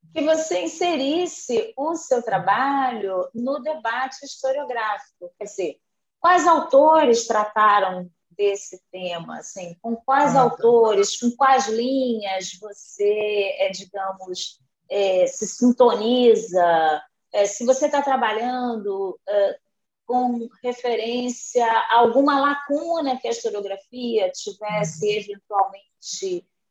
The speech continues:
Speaker 1: é, deixado, ou se você tá problematizando essa própria historiografia, enfim, que você fizesse alguma relação do seu trabalho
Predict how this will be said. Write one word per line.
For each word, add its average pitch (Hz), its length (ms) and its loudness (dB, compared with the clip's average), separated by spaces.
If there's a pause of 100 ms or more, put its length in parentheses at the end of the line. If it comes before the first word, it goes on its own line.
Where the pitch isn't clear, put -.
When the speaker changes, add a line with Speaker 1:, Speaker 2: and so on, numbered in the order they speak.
Speaker 1:
é, 165 100 -4
deixado, 214 960 -2
ou 254 120 4
se 262 160 -2
você 262 340 2
tá 269 260 2 (220)
problematizando 302 1400 2
essa 220 380 -4 (100)
própria 226 440 -4
historiografia, 220 1160 -2
enfim, 320 300 -4 (240)
que - 60 -8
você 466 280 6
fizesse 330 440 4
alguma 302 340 4
relação 285 600 2
do 330 160 -2
seu 220 260 -4
trabalho 247 1000 0